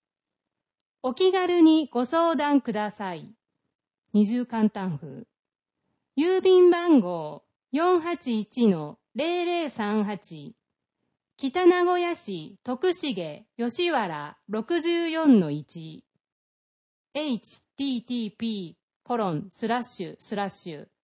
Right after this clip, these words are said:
ダブリュダブリュダブリュドットイーエックスエスエイチオーピーハイフン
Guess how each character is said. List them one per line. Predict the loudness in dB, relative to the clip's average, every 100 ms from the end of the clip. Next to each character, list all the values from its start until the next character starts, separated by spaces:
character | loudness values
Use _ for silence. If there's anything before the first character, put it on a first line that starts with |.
| _ _ -6
ダ | -2
ブ | -2 -2
リ | -6
ュ | -6
ダ | -2 -2
ブ | -2
リ | -4
ュ | -8 -6
ダ | -4 -2
ブ | -2
リ | -6
ュ | -10 -16 _ _ _ -10
ド | -10
ッ | -10
ト | -14 -14 -14 _ _ _ _ _
イ | -6 -4 -4 -8
ー | _ -10
エ |
ッ | -10 -10
ク | -10
ス | -10 -14 -16 _ _
エ | -12 -10
ス | -12 -18 _ -8
エ | -6
イ | -6
チ | -8 -12 -14 -8
オ | -6 -6 -8
ー | -12 -8
ピ | -6 -6 -8 -14 _
ー |
ハ | -4
イ | -2
フ | -2 -2
ン | -4 -4